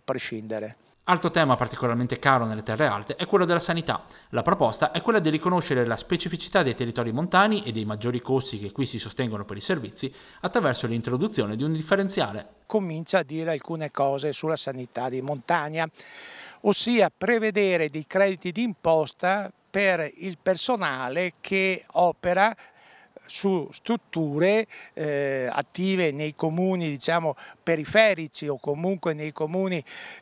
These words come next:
Speaker 1: più difficili. Personalmente sono convinto che quell'articolo sia ancora troppo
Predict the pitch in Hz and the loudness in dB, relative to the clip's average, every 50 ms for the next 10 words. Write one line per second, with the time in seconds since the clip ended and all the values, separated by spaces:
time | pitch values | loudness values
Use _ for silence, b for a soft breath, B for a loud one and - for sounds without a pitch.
0 | B - - 180 196 190 175 143 185 - - - - 214 202 190 - - - 208 | B -2 0 2 2 2 2 0 -2 -2 -2 0 2 2 2 2 2 0 2 2
1 | 202 202 220 233 247 226 - - _ - 202 202 - - 220 226 247 247 226 202 | 2 2 2 2 0 -2 -4 -8 _ 4 4 4 6 4 4 4 4 2 0 0
2 | 202 214 220 208 - 208 180 - 190 190 190 - 190 180 170 170 185 185 165 - | -2 -2 -2 0 0 0 0 0 0 -2 -2 -2 -4 -6 -4 -2 -4 -4 0 0
3 | 180 170 - - 147 - - 190 196 185 190 190 - - - 185 170 - - 180 | 0 0 0 -8 -8 -2 0 2 4 2 2 0 -2 -8 -8 -8 -6 0 0 0
4 | 175 165 - - 170 170 160 139 - 151 165 165 160 - - 151 156 156 - _ | 0 0 -2 -2 -2 -2 -2 -2 -2 -2 -2 -2 -2 -2 0 0 0 0 0 _
5 | - - 165 156 151 143 | -4 -2 0 0 0 -2